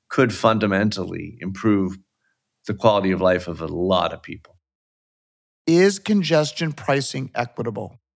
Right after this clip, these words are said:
Speaker 1: Congestion pricing really helps absolutely everybody on average. Having tolls on highways that reflect the demand on those highways at different times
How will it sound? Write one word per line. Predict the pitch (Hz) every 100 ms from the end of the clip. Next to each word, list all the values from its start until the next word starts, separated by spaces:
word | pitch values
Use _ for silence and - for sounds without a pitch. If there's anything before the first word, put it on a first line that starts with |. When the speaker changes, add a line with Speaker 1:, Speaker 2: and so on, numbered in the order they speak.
| _ _ _ _ _ _ _ _ _ _ -
Speaker 1:
Congestion | 113 127 120 107
pricing | 113 123 120 110 101 - - _ _ _
really | 151 170 151 113
helps | 101 104 95 - - - _ _ -
absolutely | 90 92 113 95 107
everybody | 117 113 107 95 80 85 92 90 92 _ _ _ _ _ -
on | 110 107
average. | 110 107 101 82 - - - - _ _ _ _ _ _ -
Having | 101 101 98
tolls | 95 117 110 107 101
on | - 90
highways | 92 110 123 113 101 95 90
that | - -
reflect | 90 92 107 104 -
the | 104
demand | 92 92 104 110 110
on | - 98 98
those | 95
highways | 95 95 98 95
at | 95 -
different | 92 73 64
times | - 143 123 110 101 101 95